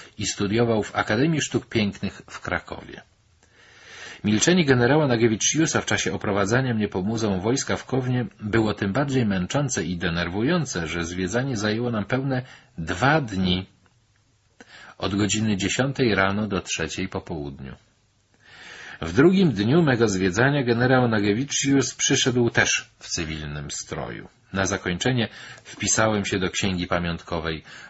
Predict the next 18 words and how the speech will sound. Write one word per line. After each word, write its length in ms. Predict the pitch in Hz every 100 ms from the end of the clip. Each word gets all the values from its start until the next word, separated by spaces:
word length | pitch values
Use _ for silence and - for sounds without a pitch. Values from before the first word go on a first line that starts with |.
| -
„Muzeum 540 | 101 147 139 139 113
Wojska 440 | 92 117 127 - 120
jest 200 | 104 90
wymownym 520 | 98 104 113 104 95
świadectwem, 760 | - 98 90 101 - - 104 95
że 160 | 98
naród 440 | 95 101 101 101 -
i 100 | 92
wojsko 360 | 98 90 -
litewskie 540 | 90 82 101 - - 98
pragną 400 | 98 98 98 95
przekazać 580 | 95 - 98 92 90
następnym 500 | 92 85 98 92 90
pokoleniom 600 | 87 87 92 90 98 95
tradycje 520 | 92 92 95 92 95 85
walk 320 | 92 90 -
o 140 | 95
niepodległość 800 | 90 - 80 92 95 101 - -